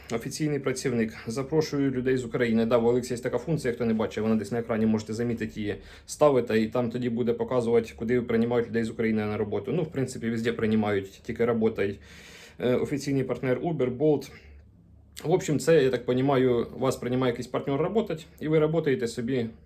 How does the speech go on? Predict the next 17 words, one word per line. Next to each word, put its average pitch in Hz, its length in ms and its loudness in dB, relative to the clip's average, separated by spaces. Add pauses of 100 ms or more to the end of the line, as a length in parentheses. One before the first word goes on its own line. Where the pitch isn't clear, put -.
(160)
зарабатуєте 117 540 0
бабки, 123 300 -4
нанімаєте 120 460 0
людей 120 280 2
на 113 80 2
таксі, 165 380 -2
Uber, 135 500 0 (100)
то 170 100 0
есть 139 160 0
там, 127 120 -2
де 127 80 0
я 127 140 2
працюю, 117 260 0
може, 110 180 2
якась 113 180 -2
доставка 120 420 -2
буде. 110 340 -2